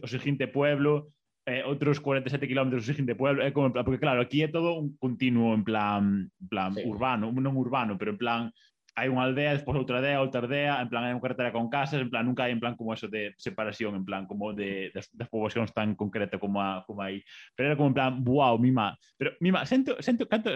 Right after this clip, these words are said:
Speaker 1: cantas persoas era? Cento e pico?
Speaker 2: Eh, cento vinte persoas, e o pobo que está máis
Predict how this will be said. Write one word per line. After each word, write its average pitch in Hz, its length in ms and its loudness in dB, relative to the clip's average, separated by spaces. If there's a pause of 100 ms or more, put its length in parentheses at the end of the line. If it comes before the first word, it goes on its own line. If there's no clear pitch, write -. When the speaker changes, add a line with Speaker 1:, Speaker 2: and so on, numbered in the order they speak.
Speaker 1:
cantas 196 240 2
persoas 240 400 2
era? 110 160 4
Cento 185 240 0
e 220 80 -2
pico? 87 480 -4 (1040)
Speaker 2:
Eh, 104 640 4
cento 123 240 0
vinte 127 240 2
persoas, 170 800 4
e 113 160 6
o 104 160 4
pobo 113 400 4
que - 80 -6
está - 240 -6
máis 117 640 -4